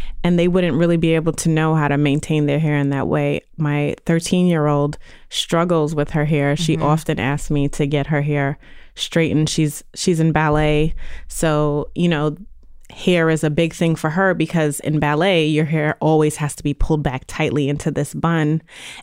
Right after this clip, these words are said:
Speaker 1: And I struggle with that too, because I'm like, "You're in this environment where they're telling you, you only are a ballerina, you only are this thing if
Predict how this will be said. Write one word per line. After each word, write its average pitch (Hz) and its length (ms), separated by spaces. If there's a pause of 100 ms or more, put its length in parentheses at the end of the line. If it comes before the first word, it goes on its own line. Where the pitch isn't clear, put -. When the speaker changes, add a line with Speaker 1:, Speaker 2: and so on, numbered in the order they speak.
(140)
Speaker 1:
And 156 600 (560)
I 165 100
struggle 165 400
with 156 140
that - 220
too, 269 260
because 170 300
I'm 156 160
like, 151 240
"You're 165 100
in 165 140
this 147 160
environment 156 680
where 151 140
they're 151 140
telling 170 440
you, 151 300 (320)
you 170 200
only 170 400
are 156 260
a 147 60
ballerina, 147 640
you 147 160
only 160 320
are 151 160
this 147 280
thing 160 500 (580)
if - 400